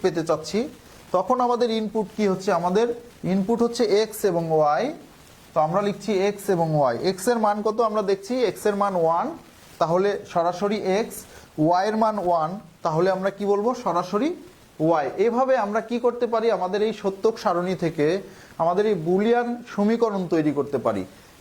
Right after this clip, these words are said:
এখন বুলিয়ান সমীকরণ যখন আমাদের হাতে এসে যায়, তখন আমাদের কাজ হচ্ছে কি? এটা থেকে সার্কিট তৈরি করা। তো আমরা খেয়াল করছি যে আমাদের ইনপুট হচ্ছে দুইটি, আউটপুট হচ্ছে totally চারটি। ইনপুট হচ্ছে দুটি, আউটপুট হচ্ছে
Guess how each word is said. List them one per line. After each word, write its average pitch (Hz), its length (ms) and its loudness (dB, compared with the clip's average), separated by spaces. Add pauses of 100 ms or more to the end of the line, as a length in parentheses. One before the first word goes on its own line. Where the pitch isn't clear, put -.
(120)
এখন 240 160 2 (140)
বুলিয়ান 247 320 2 (100)
সমীকরণ 240 520 0
যখন 233 260 -2
আমাদের 196 300 0
হাতে 190 240 -2
এসে 185 220 -4
যায়, 139 220 2
তখন 190 260 -2
আমাদের 196 260 0 (100)
কাজ 185 200 0
হচ্ছে 202 280 -4
কি? 240 80 0 (580)
এটা 190 220 2
থেকে 208 180 2 (260)
সার্কিট 170 380 0 (120)
তৈরি 151 280 2
করা। 107 160 2 (440)
তো 170 40 0 (100)
আমরা 220 200 2 (240)
খেয়াল 233 300 2
করছি 240 300 0
যে 226 60 4 (100)
আমাদের 214 260 0 (200)
ইনপুট 220 380 -2
হচ্ছে 240 200 -2 (120)
দুইটি, 170 340 0 (580)
আউটপুট 190 440 -2
হচ্ছে 240 180 -2 (120)
totally 196 420 2
চারটি। 180 380 -2 (280)
ইনপুট 190 360 -2
হচ্ছে 226 180 -2 (120)
দুটি, 180 260 2 (560)
আউটপুট 180 400 -2
হচ্ছে 226 180 -2